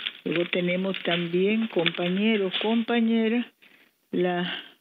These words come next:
medalla de bronce y mención especial diamante que ganamos los estudiantes de la Olimpia-,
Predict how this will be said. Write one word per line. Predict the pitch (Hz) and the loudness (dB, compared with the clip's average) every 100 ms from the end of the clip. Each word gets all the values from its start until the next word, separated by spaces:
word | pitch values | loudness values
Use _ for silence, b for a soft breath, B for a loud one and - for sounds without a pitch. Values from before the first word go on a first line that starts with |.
| _ _ - | _ _ -4
medalla | 170 160 180 226 | -2 0 2 2
de | 226 | 2
bronce | 208 208 233 233 - | 2 2 2 2 2
y | |
mención | 214 185 170 202 202 | 0 0 0 0 2
especial | 214 190 180 - 190 196 | 2 2 2 2 2 2
diamante | 190 180 185 185 196 | 0 0 -2 0 -2
que | - 233 | 2 2
ganamos | 208 185 196 208 220 240 B B B B B B _ | 4 2 0 2 2 0 B B B B B B _
los | 185 175 | 2 4
estudiantes | 180 190 180 190 240 277 247 277 233 | 2 4 4 4 4 2 2 2 2
de | 180 175 | 4 4
la | 170 - | 4 0
Olimpia-, | 185 180 170 170 - 220 254 | 2 2 2 -2 0 2 2